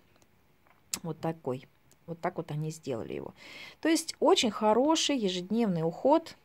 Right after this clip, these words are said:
Не могу одной рукой закрутить, как всегда. И достаточно эффективный. Под тональную основу замечательно. Возьмете себе легенький флюидик или хороший праймер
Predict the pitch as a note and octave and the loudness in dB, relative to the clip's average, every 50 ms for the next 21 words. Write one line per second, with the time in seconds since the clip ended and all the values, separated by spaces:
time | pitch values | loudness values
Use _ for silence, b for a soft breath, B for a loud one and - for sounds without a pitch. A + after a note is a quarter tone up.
0 | _ _ F#3+ F#3 E3+ F3 F3+ F3+ F3+ E3+ D#3+ F3 E3 D#3 - - - - F3 E3+ | _ _ -10 -8 -6 -6 -4 -4 -4 -4 -4 -4 -4 -6 -6 -6 -6 -6 -6 -6
1 | F#3+ - - - - G3 - - C#4 - - - C4+ - - - - A#3+ A#3+ A#3 | -6 -8 -10 -10 -10 -10 -10 -10 -10 -10 -12 -14 -12 -10 -8 -6 -6 -4 -4 -2
2 | A#3 A#3+ A#3+ - _ _ _ _ _ _ B B B B B B B B B B | -4 -4 -6 -8 _ _ _ _ _ _ B B B B B B B B B B
3 | B B B B B B _ - B3+ C#4 D4+ D#4 D#4 D#4+ D#4+ D4 - - - - | B B B B B B _ -6 -2 2 4 6 8 8 8 6 4 0 -10 -16
4 | - - G#3+ G#3 B3+ C4+ - - F4 F4 - - B3+ B3 A#3+ - A3+ G3+ - - | -12 -10 -2 0 0 2 2 2 2 2 2 2 2 0 0 0 -2 -4 -4 -6
5 | - - F#3+ E3+ D#3+ D#3+ D#3 D#3 E3 E3+ - _ _ _ _ _ _ _ _ _ | -4 -2 0 0 0 -2 -4 -6 -6 -8 -12 _ _ _ _ _ _ _ _ _
6 | _ _ _ _ _ _ _ _ _ _ _ _ _ _ _ _ A3+ G3+ - - | _ _ _ _ _ _ _ _ _ _ _ _ _ _ _ _ -8 -6 2 2
7 | C4+ C#4 D4+ E4+ E4+ D4+ A#3+ A3 G3 F#3+ G3 G3 - C#4 C#4 D#4+ E4+ F4 E4 C4+ | 4 4 6 4 4 4 4 4 4 4 4 2 0 -2 0 2 2 2 4 4
8 | C4 B3+ B3 B3+ - - - - G3 G3+ A#3+ C4 B3+ A3+ G#3 - - - A3+ A3 | 2 0 0 -2 -8 -14 -12 -10 -4 -2 0 0 0 -2 -2 -2 0 4 6 6
9 | G3+ G3+ - F#3 E3+ E3 E3+ F3 B B B B B B B B B B - A3 | 4 4 0 -4 -4 -6 -6 -8 B B B B B B B B B B 2 4
10 | B3 B3 D4+ F4 F4 - A#3 - - - G3+ G3+ A#3+ A#3+ A#3+ - _ _ _ _ | 4 4 4 2 0 0 -4 -6 -4 -6 -2 0 0 0 0 -2 _ _ _ _
11 | - A3 B3 C4 A3+ G3+ F#3 F3 - F#3+ G3 - G3 G3 G3 G#3 A#3+ C#4+ D4 B3 | -2 2 2 4 4 2 0 -2 -2 -4 -4 0 0 2 2 2 2 0 0 0
12 | B3+ B3 - - - - G#3 G3+ F3+ - - G3+ G3 G3 F3+ F#3+ - - F#3 - | -2 -4 -4 -6 -2 0 0 0 0 0 0 2 2 2 2 2 0 -2 -2 2
13 | - C4+ D4+ D#4 D#4 D4+ C#4 C#4 C#4+ | 4 6 8 8 8 8 6 4 4